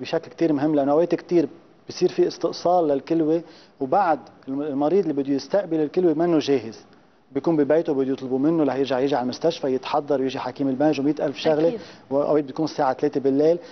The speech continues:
Speaker 1: هون بتكون عم تخسر الكلوة تدريجيًا دقيقة ورا دقيقة عم تخسر من،
Speaker 2: من
Speaker 1: من،
Speaker 2: حياتها.
Speaker 1: من فونكسيون تبعها. وهون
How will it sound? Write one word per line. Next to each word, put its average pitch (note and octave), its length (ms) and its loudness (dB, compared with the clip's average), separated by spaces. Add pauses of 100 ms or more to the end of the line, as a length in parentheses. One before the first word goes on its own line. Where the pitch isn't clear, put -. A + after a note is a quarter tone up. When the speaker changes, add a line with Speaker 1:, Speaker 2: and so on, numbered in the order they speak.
(200)
Speaker 1:
هون F#3+ 280 0
بتكون E3 240 -2
عم D3+ 100 2
تخسر - 440 -2
الكلوة D3+ 400 2
تدريجيًا E3 640 0 (120)
دقيقة F#3 220 2
ورا D3+ 180 4
دقيقة D#3+ 220 2
عم C3 80 -2
تخسر - 360 -4
من، C3+ 220 -2
Speaker 2:
من B2 280 -4 (280)
Speaker 1:
من، C3+ 220 0
Speaker 2:
حياتها. B2+ 200 0
Speaker 1:
من C#3 80 4
فونكسيون C#3+ 440 -2
تبعها. B2 420 2 (440)
وهون G3 380 0